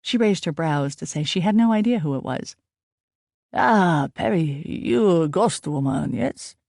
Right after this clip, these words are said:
You go see big ghosts, yes? the man insisted. I paused,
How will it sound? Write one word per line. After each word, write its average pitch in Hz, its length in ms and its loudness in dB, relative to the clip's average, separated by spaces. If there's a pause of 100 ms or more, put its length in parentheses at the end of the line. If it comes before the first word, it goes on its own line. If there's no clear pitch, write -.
(140)
You 180 120 0
go 170 120 4
see - 160 0
big 170 220 2
ghosts, - 500 0
yes? 165 320 -4 (440)
the 196 80 0
man 156 180 2
insisted. - 560 -6 (920)
I - 100 0
paused, 175 520 0